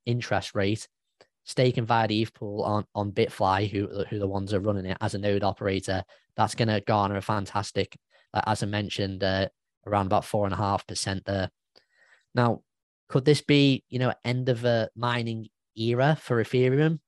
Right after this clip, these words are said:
Well, certainly, because miner dashboards will, you know, have, have a merge countdown clock. And what that means is that the miners can keep mining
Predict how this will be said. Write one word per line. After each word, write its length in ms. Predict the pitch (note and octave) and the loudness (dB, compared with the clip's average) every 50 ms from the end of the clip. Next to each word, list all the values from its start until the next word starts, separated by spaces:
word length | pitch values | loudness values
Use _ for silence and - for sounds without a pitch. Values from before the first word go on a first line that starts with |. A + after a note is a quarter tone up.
| _ _ _ _ _ _ _ _ _ _ _ _ _ _ - | _ _ _ _ _ _ _ _ _ _ _ _ _ _ -10
Well, 140 | G#2+ A2 | -8 -8
certainly, 480 | - - C3+ C3+ C3+ - C#3 C#3 C3+ C#3 | -2 2 4 4 4 2 2 -2 -2 -2
because 400 | A#2+ B2+ - - B2 A2+ A2 - - - - - _ - | -2 -4 -2 0 0 0 -2 -4 -12 -16 -20 -20 _ -6
miner 280 | - B2 C3+ C#3 C3+ B2+ | -2 0 2 2 2 4
dashboards 640 | A#2+ B2+ A#2+ B2+ - - - B2+ B2+ C3 C#3 C3+ - | 4 2 2 2 0 -4 -4 -2 0 0 -2 -2 -4
will, 240 | B2 A#2 A#2 G#2 - _ - | -6 -4 -4 -6 -8 _ -16
you 100 | - A2 | -12 -6
know, 140 | G#2+ G2+ F#2 | -4 -4 -4
have, 400 | - - G#2+ G#2+ A2 G#2+ G#2+ - _ - | -2 0 2 2 2 0 -4 -12 _ -4
have 180 | - A2+ G#2 | -2 -2 -2
a 60 | G#2 G#2+ | 0 -2
merge 360 | G#2+ A2 G#2+ G#2 G#2 - - | 0 2 2 2 2 0 -4
countdown 580 | - - - G2 G2+ - - A2 A2+ A#2 A#2+ | -8 -4 -4 -4 -4 0 0 2 2 2 0
clock. 440 | A2+ - - A#2+ A#2 A#2+ - - - _ _ _ _ _ _ _ _ _ _ _ _ - | 0 -2 2 2 2 2 2 -2 -16 _ _ _ _ _ _ _ _ _ _ _ _ -10
And 100 | G#2+ G#2+ | -6 -2
what 140 | A2 C3 - | 0 0 2
that 160 | - A#2+ F#2+ | 2 0 0
means 320 | A2 A2+ G#2+ A2 A#2 A2 - | 0 -2 -4 -4 -4 -4 -4
is 140 | B2+ A#2 - | -4 -2 -4
that 120 | B2 - | -6 -6
the 60 | - | -6
miners 720 | G#2+ G#2 A2+ A#2 A#2+ B2 B2 C3+ C3+ C3+ B2 B2 A2+ - - _ _ - | -4 -2 0 0 2 2 2 2 2 2 2 0 -4 -8 -10 _ _ -12
can 160 | - B2 G#2+ | -10 -10 -10
keep 260 | - - B2+ B2 - | -6 -2 -2 -2 -2
mining 640 | G#2+ G#2 A2 A2+ A#2+ A#2+ A#2+ A2+ G2+ F#2+ F#2+ F#2+ - | -2 -2 0 2 2 4 2 2 2 0 -2 -4 -6